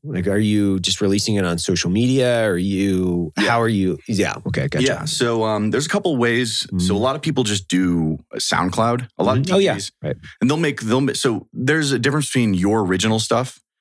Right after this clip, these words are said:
Speaker 1: Mm-hmm.
Speaker 2: and remixes and
Speaker 1: Right.
Speaker 2: official remixes. So on SoundCloud, you can upload anything and it, and copyright doesn't strike you.
Speaker 1: Oh, okay. I didn't
Speaker 2: You'll
Speaker 1: know
Speaker 2: get
Speaker 1: that.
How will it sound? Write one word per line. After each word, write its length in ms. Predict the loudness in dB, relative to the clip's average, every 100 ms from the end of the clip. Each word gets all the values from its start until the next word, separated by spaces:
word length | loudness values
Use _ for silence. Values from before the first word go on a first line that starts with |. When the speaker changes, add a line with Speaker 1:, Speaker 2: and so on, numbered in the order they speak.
| -6
Speaker 1:
Mm-hmm. 340 | -2 0 0 0
Speaker 2:
and 100 | 0
remixes 720 | 2 0 -2 -2 0 -2 -4 -10 _ -4
and 80 | -2
Speaker 1:
Right. 60 | 0
Speaker 2:
official 320 | -2 -2 -2
remixes. 640 | -2 -2 -4 -4 -4 -4 -6 -2
So 140 | 0
on 80 | 0
SoundCloud, 560 | 0 0 0 0 0 0
you 100 | 0
can 140 | 0
upload 500 | -2 0 2 2 -2 -2
anything 420 | 0 0 0 0
and 100 | 0
it, 140 | -2 -2
and 140 | -2
copyright 580 | 0 0 0 0 0 0
doesn't 420 | 0 0 -2 -2
strike 380 | -4 -2 -2 -2
you. 220 | -6 -2 0
Speaker 1:
Oh, 260 | 2 2
okay. 200 | 2 2 2 -2 -10 -4
I 40 | 0
didn't 40 |
Speaker 2:
You'll 100 | 2
Speaker 1:
know 80 | 2
Speaker 2:
get 260 | 2 0
Speaker 1:
that. 80 | -4